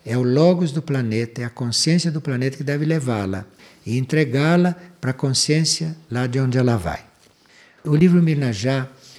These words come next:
é muito internalizado, é muito interiorizado. E nós precisamos lê-lo de quando em quando para irmos descobrindo nele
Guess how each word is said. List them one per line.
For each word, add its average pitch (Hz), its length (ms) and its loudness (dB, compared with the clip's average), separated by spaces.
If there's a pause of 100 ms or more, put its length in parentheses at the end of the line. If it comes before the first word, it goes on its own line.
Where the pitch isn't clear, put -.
(120)
é 120 120 -4
muito 131 1300 0
internalizado, 120 1300 -2 (420)
é 101 80 -8
muito 139 500 -4
interiorizado. 127 1120 -2 (600)
E 120 80 -2
nós 165 200 0
precisamos 107 1200 -4
lê-lo 135 560 -2
de 117 120 -6
quando 113 320 -4
em 110 120 -4
quando 165 480 2
para 131 200 -2
irmos 143 220 -4
descobrindo 170 920 2 (300)
nele 143 580 0